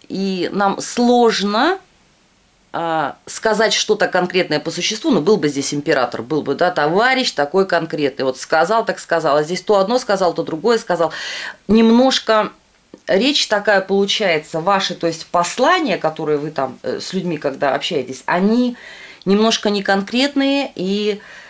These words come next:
такие где-то выглядят как, типа, несерьезные. Ну, с этим надо, конечно, я думаю, что это из, из-за вот этой ситуации, которую вы не можете, э, для себя, для себя лично, да, определиться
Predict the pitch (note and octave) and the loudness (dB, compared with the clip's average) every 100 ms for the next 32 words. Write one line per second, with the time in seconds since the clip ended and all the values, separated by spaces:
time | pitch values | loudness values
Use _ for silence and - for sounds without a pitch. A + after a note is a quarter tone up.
0 | - - F3 - G#3+ G#3 G3 - _ _ | -6 -2 -2 -2 -4 -2 -4 -6 _ _
1 | _ _ _ _ - D3+ F#3+ A3+ A3 F3+ | _ _ _ _ -14 -4 -2 -2 0 0
2 | F3+ G3 G3 F3+ F3 E3+ E3 - F#3+ E3+ | 0 -2 -4 -4 -6 -6 -6 -8 -4 -2
3 | D#3+ G#3 G3+ A3+ G3+ E3+ C#3+ A#2+ A2 - | 2 2 2 0 2 2 2 -6 -8 -10
4 | _ _ _ _ _ _ _ _ _ _ | _ _ _ _ _ _ _ _ _ _
5 | - - - - - A3 - - A#3+ G#3+ | -20 -20 -20 -20 -12 -10 -8 -8 -6 -6
6 | F#3 F3 F3 D#3+ E3 D#3+ - F#3+ A#3 A3+ | -4 -6 -4 -4 -4 -8 -6 -2 0 0
7 | G3+ G3 F#3+ F#3 F3+ E3+ D#3+ - F#3+ F3 | -2 -2 -4 -4 -6 -8 -12 -8 -6 -6
8 | - F#3 F3 E3+ F3 F3+ F3 - A3 A#3+ | -4 0 2 2 0 -6 -6 -2 0 0
9 | - E3 E3 D#3+ F#3+ F3 E3 E3 F3 F#3+ | -2 -6 -4 -4 -4 -4 -4 -4 -2 -2
10 | E3+ - D#3+ D3+ C3+ C#3 F#2+ C#3 C#3 E3 | -4 -8 -4 -4 -4 -6 -4 -2 -2 -6
11 | D#3 D#3 F3+ G3 F#3 D#3+ F#3 G#3 A3+ F#3 | -6 -6 2 4 2 2 0 2 0 2
12 | G#3+ D3+ - - E3 D3+ - C3+ C3+ G#3 | 4 4 0 -8 -8 -6 -6 -6 -2 -2
13 | - - E3 D#3 F3 A3+ A3+ F3+ E3+ D#3 | -2 -4 -6 -6 -6 -6 -6 0 2 2